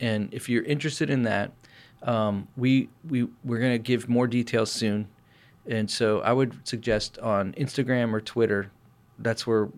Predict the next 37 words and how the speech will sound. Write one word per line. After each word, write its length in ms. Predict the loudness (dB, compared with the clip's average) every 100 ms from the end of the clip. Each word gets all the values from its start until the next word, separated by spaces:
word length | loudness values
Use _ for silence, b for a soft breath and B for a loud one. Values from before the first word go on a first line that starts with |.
| -4
we're 200 | 0 0
gonna 220 | 0 -2
be 180 | -2 -6
social 360 | 0 0 0
media 260 | -2 0 0
wise, 300 | 0 0 -4 -4
or 200 | 0 2
you 120 | 0
can, 300 | 0 -2 -2 B B B B
you 100 | -6
can 280 | -2 -2 -2 -2
email 400 | 2 4 4 0 0
all 200 | 2 2
out 140 | 2
war 140 | 0 0
podcast 640 | 0 -2 -2 -8 -10 -16 -6
at 220 | -6 -4
proton 380 | -2 -2 -2 -2
mail 160 | -4
dot 220 | -4 -6 -6 _ _
com. 300 | -6 -6 -6 -12 -20 _ _ _ _ _
And, 300 | -8 -6 -6
uh, 240 | -8 -10 -14 -20 -20 -12
you 100 | -10
can 200 | -8 -6
email 240 | -4 -2
us 100 | -4
there, 180 | -6 -8
all 220 | -4 -2 -2
out 160 | -4
war 320 | -4 -4 -4 -4
podcast 640 | -6 -6 -6 -12 -12 -12
at 100 | -12 -12 _
proton 440 | -4 -4 -4 -10 -10
mail 200 | -14 -18 B B -16
dot 160 | -16
com. 220 | -12 -14